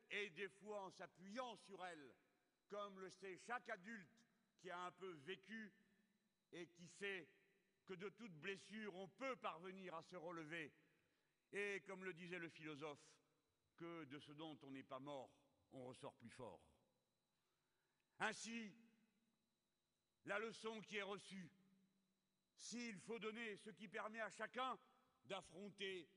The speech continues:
ses difficultés, cela signifie que nous sommes égaux.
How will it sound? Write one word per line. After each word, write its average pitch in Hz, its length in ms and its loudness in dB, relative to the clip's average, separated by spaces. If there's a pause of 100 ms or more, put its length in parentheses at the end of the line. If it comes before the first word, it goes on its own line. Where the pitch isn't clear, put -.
(120)
ses 185 220 -2
difficultés, 139 720 -10 (640)
cela 202 300 0
signifie 196 580 -8
que 175 80 -8
nous 175 160 -6
sommes 175 280 -6
égaux. 151 380 -2